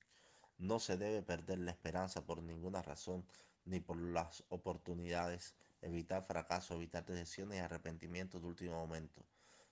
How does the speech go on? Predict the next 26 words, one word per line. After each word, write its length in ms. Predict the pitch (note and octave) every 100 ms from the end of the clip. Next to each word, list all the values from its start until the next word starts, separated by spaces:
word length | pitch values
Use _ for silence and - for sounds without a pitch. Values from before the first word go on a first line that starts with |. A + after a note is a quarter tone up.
| _
No 220 | E2+ G#2
se 160 | A2+ F2
debe 180 | F#2 G2+
abandonar 460 | F2 E2+ E2+ F#2
la 80 | F#2
higiene 320 | E2+ F2+ F#2
personal 520 | D#2+ D#2+ - D#2+ F2 F2+
ni 120 | F2
la 140 | D#2
del 120 | D#2+
ambiente. 600 | D#2+ E2 E2+ E2 D#2+ D2+ - - - _
Esto 280 | F2 F2+ F#2+
para 160 | E2 E2+
evitar 280 | E2+ F2
amenazas 640 | F2+ E2+ E2+ F2+ F#2 F#2+ F#2
contra 300 | F2 E2 D#2
la 120 | D#2
vida 300 | F#2+ G2+ F2
de 80 | E2
los 240 | D#2+ -
hijos 340 | F#2 G2+ F#2 -
de 180 | E2
él 160 | F2+ F#2
o 140 | - E2+
de 200 | D#2+ D#2+
ella. 280 | D#2 -